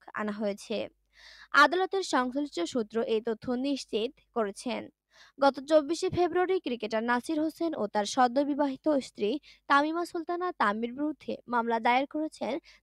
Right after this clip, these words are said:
তাম্মির প্রথম স্বামী মোহাম্মদ রাকিব হাসান। মামলাটি পিবিআইকে তদন্ত করার নির্দেশ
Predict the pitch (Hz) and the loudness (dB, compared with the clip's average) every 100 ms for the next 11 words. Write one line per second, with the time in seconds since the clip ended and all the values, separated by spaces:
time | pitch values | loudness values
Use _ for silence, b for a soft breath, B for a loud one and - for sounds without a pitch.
0 | - 294 302 330 269 233 285 277 302 311 | 2 4 4 -2 0 0 0 -4 -2 -2
1 | 320 226 208 196 220 233 - 294 - 202 | 0 -2 0 0 2 2 0 -6 -4 -6
2 | 185 110 - 285 - _ B B B 294 | -6 -8 -8 -12 -20 _ B B B 6
3 | 311 330 359 - 233 - 302 320 359 370 | 6 6 0 -4 -8 -2 2 4 6 4
4 | - 381 269 208 240 262 311 220 202 208 | 2 2 2 4 2 0 0 2 4 2
5 | 240 254 285 | 0 -2 -2